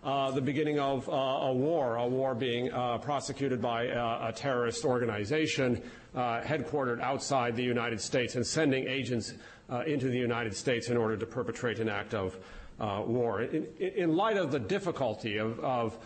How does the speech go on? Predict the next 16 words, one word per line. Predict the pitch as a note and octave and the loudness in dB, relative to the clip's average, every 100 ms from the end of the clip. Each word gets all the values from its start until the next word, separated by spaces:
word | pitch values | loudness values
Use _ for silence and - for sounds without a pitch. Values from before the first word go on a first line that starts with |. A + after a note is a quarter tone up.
| - - - | -18 -16 -4
uh, | C3 A#2+ | -2 0
trying | C#3+ D#3+ C3+ B2+ | 0 0 2 0
to | C#3+ | 0
distinguish, | A#2 - E3 D3 C3 A#2 - | -2 0 2 4 4 2 -2
uh, | - C3 B2 A2+ F#2+ - - - - - | -2 0 0 -2 -4 -14 -20 -20 -12 -4
uh, | A#2+ | -2
domestic | A#2+ B2+ C#3 C#3 A#2+ | 2 2 2 2 0
from | C#3+ C3 | 2 2
international | B2 A#2 B2 C3 - B2+ A#2+ A2+ | 2 2 0 -2 0 2 4 2
in | A2 | 2
any, | A2+ A2+ A2+ - - - - | 2 0 -2 -10 -18 -16 -4
uh, | A2+ G#2 G#2 | -2 -2 -4
concrete | - C#3 B2+ - C3+ | -4 -2 -2 -2 0
or | A#2+ | 0
airtight | B2+ B2+ C3 B2 | 0 0 0 0
way, | A2+ C#3 C3 B2 | 0 0 2 0